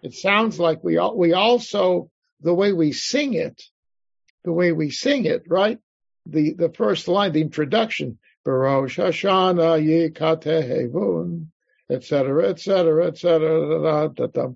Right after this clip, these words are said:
right? All right. So the,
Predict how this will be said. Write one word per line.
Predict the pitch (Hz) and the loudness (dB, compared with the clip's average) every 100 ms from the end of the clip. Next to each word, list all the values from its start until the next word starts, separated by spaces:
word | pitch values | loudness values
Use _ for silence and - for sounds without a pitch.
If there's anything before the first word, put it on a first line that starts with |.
| _ _ - | _ _ -2
right? | 160 226 240 _ _ _ _ _ _ _ _ - | 2 2 0 _ _ _ _ _ _ _ _ -4
All | 151 | 0
right. | 151 - | 0 -2
So | - 185 165 156 - _ _ _ _ _ - | 0 4 4 2 -8 _ _ _ _ _ -4
the, | 160 160 156 151 143 | 0 2 2 0 -4